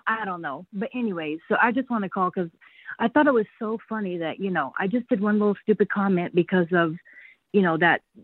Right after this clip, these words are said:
that photo that you're showing on the screen right now. And, uh, oh my, people came at me, bro. I was like, "What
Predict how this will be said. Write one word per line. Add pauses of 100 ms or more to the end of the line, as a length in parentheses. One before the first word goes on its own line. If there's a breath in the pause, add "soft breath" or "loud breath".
(440)
that
photo
that
you're
showing
on
the
screen
right
now. (520 soft breath)
And,
uh, (800)
oh
my,
people
came
at
me,
bro.
I
was
like,
"What